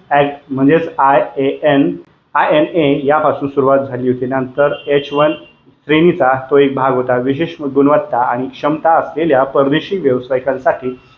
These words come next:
तात्पुरत्या स्वरूपात तो काम करण्यासाठी दिला गेला होता.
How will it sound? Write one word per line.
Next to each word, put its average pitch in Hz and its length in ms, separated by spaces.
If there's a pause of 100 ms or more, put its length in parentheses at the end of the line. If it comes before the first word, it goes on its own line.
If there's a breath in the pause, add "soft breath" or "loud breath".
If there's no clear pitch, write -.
(220 soft breath)
तात्पुरत्या 202 600
स्वरूपात 135 380 (360)
तो 139 100
काम 156 360
करण्यासाठी 139 640
दिला 135 200
गेला 127 220
होता. 120 260